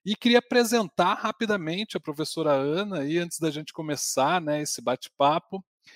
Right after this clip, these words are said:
e também abrir para as boas-vindas da professora Edna.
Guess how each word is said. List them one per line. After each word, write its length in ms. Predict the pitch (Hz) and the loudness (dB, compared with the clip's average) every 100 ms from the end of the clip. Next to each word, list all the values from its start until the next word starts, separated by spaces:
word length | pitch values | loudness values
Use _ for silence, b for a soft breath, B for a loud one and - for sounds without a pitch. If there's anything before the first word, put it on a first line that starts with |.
| B B | B B
e 100 | 165 | -8
também 460 | 175 196 165 151 175 | 0 0 2 0 0
abrir 380 | 175 127 135 165 | -2 0 0 0
para 180 | - 165 | 2 -2
as 100 | 143 | -2
boas-vindas 960 | 147 170 147 127 143 151 160 156 - - 127 | -2 0 -2 -6 -6 -2 -2 -2 -6 -10 -4
da 180 | 135 | -2
professora 840 | 143 - 151 160 - - 139 147 233 - _ _ | -2 -2 -6 -6 -8 -8 0 0 0 -6 _ _
Edna. 680 | 120 131 135 117 101 101 | -2 0 0 -4 -12 -14